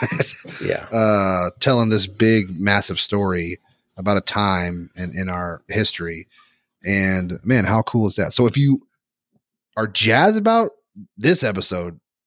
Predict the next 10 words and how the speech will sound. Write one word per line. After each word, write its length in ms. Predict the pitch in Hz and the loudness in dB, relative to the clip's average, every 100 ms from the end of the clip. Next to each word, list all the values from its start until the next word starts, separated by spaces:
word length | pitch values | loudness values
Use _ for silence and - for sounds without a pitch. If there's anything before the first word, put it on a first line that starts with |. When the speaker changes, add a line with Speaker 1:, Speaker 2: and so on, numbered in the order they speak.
| _ _ _ _ - | _ _ _ _ -14
Speaker 1:
if 120 | 107 | -10
you're 120 | 98 | -8
jazzed 420 | 90 98 135 160 | -2 0 2 0
about 280 | 175 180 180 | 0 2 2
radiology, 760 | 175 170 131 104 95 95 90 90 _ _ | 2 4 4 2 0 -4 -6 -10 _ _
make 280 | 92 98 127 | -8 -4 -2
sure 160 | - 175 | 2 2
you 120 | 185 | 2
tune 280 | - 170 147 | 2 2 4
in 320 | 143 139 | 2 0